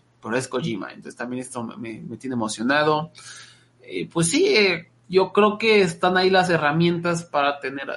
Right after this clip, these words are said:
dos grandes shows, y en el caso de la noche uno, un contendiente a show del año. Ahora, creo que va a depender un poquito de la atmósfera, de que el,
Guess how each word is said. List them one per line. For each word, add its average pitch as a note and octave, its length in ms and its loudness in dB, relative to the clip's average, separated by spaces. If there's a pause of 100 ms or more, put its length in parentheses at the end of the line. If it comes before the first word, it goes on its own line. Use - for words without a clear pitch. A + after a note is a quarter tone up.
dos E3 600 0
grandes D3+ 420 0
shows, D3 560 -2 (500)
y D3+ 100 -6
en C3 100 -4
el B2+ 160 -4 (480)
caso D#3 260 2
de D3 60 2
la C3+ 100 4
noche C#3+ 300 0
uno, D#3 340 0
un D3 160 -2
contendiente C3 720 -2
a A#2+ 60 -2
show B2+ 200 -4
del A#2+ 220 -2
año. F#3+ 380 -2 (400)
Ahora, - 200 -12
creo - 160 -18
que C#3 120 -2
va C#3+ 100 4
a C#3+ 60 4
depender F#3+ 520 2
un G3+ 220 -8 (180)
poquito E3+ 380 -8
de D#3+ 80 2
la B2+ 120 0
atmósfera, D#3+ 840 2
de B2+ 240 -2
que - 600 -12 (440)
el, F#2 880 -8